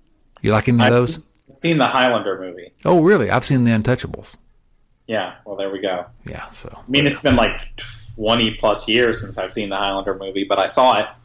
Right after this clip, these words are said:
Speaker 1: <laughs> There you go. Well, you have, you've seen a movie that I did not see.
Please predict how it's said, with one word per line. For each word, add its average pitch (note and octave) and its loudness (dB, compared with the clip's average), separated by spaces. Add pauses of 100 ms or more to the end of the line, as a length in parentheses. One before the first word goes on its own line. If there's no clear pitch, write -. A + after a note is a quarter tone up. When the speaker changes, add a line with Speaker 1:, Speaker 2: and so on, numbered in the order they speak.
(640)
Speaker 1:
<laughs> A2 -2
There F2+ 0
you G#2 2
go. F2 -4
Well, F#2+ -4
you G2 -4
have, G#2 -4
you've G#2+ 0
seen A#2+ 0
a G#2+ 4
movie A2 2
that F2+ 0
I F#2 0
did G2 -8
not F#2+ -4
see. - -12